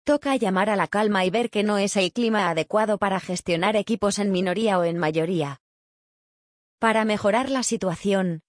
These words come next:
Sergio Puerto ha solicitado al alcalde iniciar los trámites para desarrollar un rom, Reglamento de Organización Municipal. Con ello se pretende ordenar y coordinar los plenos.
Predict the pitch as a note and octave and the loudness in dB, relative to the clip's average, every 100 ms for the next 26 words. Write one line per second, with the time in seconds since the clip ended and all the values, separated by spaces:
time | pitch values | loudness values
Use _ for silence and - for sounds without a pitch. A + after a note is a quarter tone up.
0 | _ - C4 C4+ A3 G3 G#3 A3 G3 F#3 | _ -2 -2 0 -2 0 0 0 0 0
1 | G3 G3+ G3 F#3+ F#3 G3+ G3+ F#3 E3 D#3+ | 0 0 -2 -2 -2 0 2 2 0 -2
2 | A3 A#3+ A3 F#3+ F#3 - A3 G#3+ F3 - | -2 0 0 0 -2 0 -2 0 -4 -2
3 | G#3 G#3+ G#3 G#3 G#3+ G3+ F#3 F3+ F3+ D#3 | -2 0 -2 -2 -2 -2 0 -2 -4 -2
4 | D#3+ G3+ G#3+ A#3 G#3 E3+ D#3 D3 _ - | 0 0 2 0 2 0 -2 -6 _ -20
5 | - _ - A#3 G3+ G3 B3 B3 B3 A3 | -20 _ 0 2 2 2 0 0 2 2
6 | F3+ E3+ E3 F3+ - A3+ A#3 G#3 G3 F3 | 2 0 -2 -4 -2 0 2 0 -2 -2
7 | E3+ D3 C#3 C#3 _ _ _ _ - - | -2 -2 -4 -8 _ _ _ _ -20 -20
8 | - _ - A#3 B3 B3+ C#4 B3+ - F3 | -20 _ 0 2 2 2 -2 -2 -2 -2
9 | G3+ A3 G#3 F#3+ D#3+ D#3 F#3 A#3 G#3 G3+ | 0 2 4 2 2 0 0 0 0 2
10 | F#3 F3 F3 G3+ F#3+ F3 G3 E3+ D3 C#3+ | 2 0 0 0 -2 -4 -2 -2 -4 -8
11 | - - | -10 -14